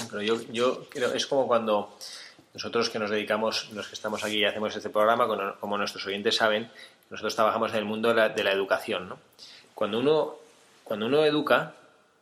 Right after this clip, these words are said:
no se puede medir, aunque es verdad que luego a la hora de la hora te miden por esto, ¿no? Pero no es,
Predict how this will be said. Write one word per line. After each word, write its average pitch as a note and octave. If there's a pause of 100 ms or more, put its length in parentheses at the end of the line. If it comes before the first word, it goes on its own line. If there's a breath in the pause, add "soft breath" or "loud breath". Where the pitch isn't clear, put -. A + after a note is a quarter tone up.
(580)
no A2+ (120)
se -
puede A#2
medir, A2+
aunque -
es G2+
verdad G#2+
que G2+
luego G2+
a G2+
la G2
hora G#2
de G2+
la G2+
hora G2+
te G2
miden G2
por G#2
esto, G2
¿no? B2+
Pero G2
no A2+
es, A#2+